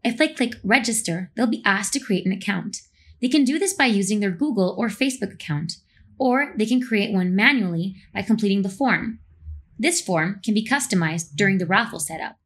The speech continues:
The participants will then be sent a verification code to their email address, and they will need to enter this to complete their registration. After registering, the user will need to enter in their card details and then confirm their purchase.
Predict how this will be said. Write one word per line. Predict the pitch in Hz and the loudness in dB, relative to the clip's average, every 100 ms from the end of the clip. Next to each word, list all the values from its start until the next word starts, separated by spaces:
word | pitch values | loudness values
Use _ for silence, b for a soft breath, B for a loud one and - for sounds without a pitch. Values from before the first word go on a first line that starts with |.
| _ - | _ -14
The | 226 | -6
participants | 254 240 - 330 370 | -4 -2 -2 0 0
will | 381 | 2
then | 233 196 | 2 2
be | 196 | 2
sent | 247 165 165 - | 0 0 -2 0
a | 214 | 0
verification | 196 196 202 - 277 277 208 | 2 0 0 -2 -2 0 0
code | 180 170 170 | 0 -2 0
to | 185 | 0
their | 208 | 0
email | 269 269 226 | 2 2 2
address, | 160 156 - 196 - - _ _ - | 0 -2 -6 -8 -12 -16 _ _ -6
and | 254 247 | 0 2
they | |
will | 269 | 4
need | 269 277 | 4 2
to | 262 240 | 0 2
enter | 311 262 | 2 2
this | 180 185 - | 2 2 -2
to | - | 0
complete | 240 269 208 185 | 2 4 2 4
their | 175 | 2
registration. | 165 170 - 233 226 175 151 180 _ _ _ - | 2 0 0 0 0 -2 -4 -8 _ _ _ 0
After | 330 339 330 | 2 2 4
registering, | 208 185 180 - 170 220 226 - | 4 2 -2 0 2 2 -2 -6
the | 226 | 0
user | 220 320 349 | 2 2 2
will | 359 | 2
need | 302 196 196 | 4 2 0
to | - | 0
enter | 196 190 | 2 4
in | 185 | 2
their | 180 185 | 2 0
card | 214 254 247 | 2 2 2
details | 185 - 160 170 - | -2 -2 -4 -4 0
and | 202 | 2
then | 175 170 | 2 2
confirm | 208 185 160 | -2 0 0
their | 160 170 | 0 -2
purchase. | - 226 220 - 196 - | 0 -2 -2 -6 -6 -8